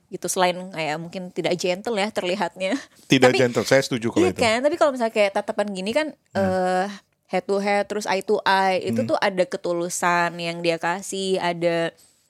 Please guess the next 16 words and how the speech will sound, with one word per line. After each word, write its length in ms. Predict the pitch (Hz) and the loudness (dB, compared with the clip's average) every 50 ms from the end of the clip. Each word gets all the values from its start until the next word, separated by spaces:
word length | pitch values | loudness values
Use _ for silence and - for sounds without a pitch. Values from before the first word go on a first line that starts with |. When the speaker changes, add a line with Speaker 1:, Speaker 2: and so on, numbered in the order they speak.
| - - - - - _ - | -14 -14 -14 -20 -20 _ -6
Speaker 1:
apa 400 | - 220 240 247 _ - - 262 | -4 -4 -4 -6 _ 0 2 2
ya 180 | 220 196 180 180 | 4 4 2 0
namanya 420 | 180 180 180 185 190 196 196 190 175 | -2 -4 -6 -4 -6 -6 -4 -4 -2
ya, 220 | 160 156 151 156 - - _ - | -2 -2 -2 -2 -4 -6 _ -6
kayak 180 | - 123 - - | -4 -4 -2 0
kindness 540 | - 208 220 226 226 233 233 240 233 - - | 0 2 2 2 -2 -2 -2 -2 -2 -2 0
lah 160 | 233 214 202 | 0 0 0
ibaratnya. 540 | 214 214 196 180 190 185 180 180 185 180 175 | 0 -4 0 0 2 2 2 -2 -4 -8 -8
Maksudnya, 280 | 175 190 208 233 247 247 - - _ _ _ - | -8 -8 -6 -6 -6 -6 -8 -20 _ _ _ 0
eh 180 | - 269 269 254 | 2 2 4 4
ya, 140 | 233 185 170 160 - _ _ _ _ _ | 4 4 2 0 -4 _ _ _ _ _
jadiannya 420 | 208 196 185 180 165 165 165 175 233 | -10 -4 -4 -4 -2 -2 -4 -4 -4
kan 140 | 277 311 330 | -6 -4 0
baik-baik 560 | 285 214 185 165 165 - - 170 202 285 269 | 2 0 0 2 -2 0 2 4 2 2 2
ya, 220 | 233 208 160 - 104 | 0 0 0 0 -2
nggak 340 | 180 190 175 165 165 - | -4 0 2 2 2 0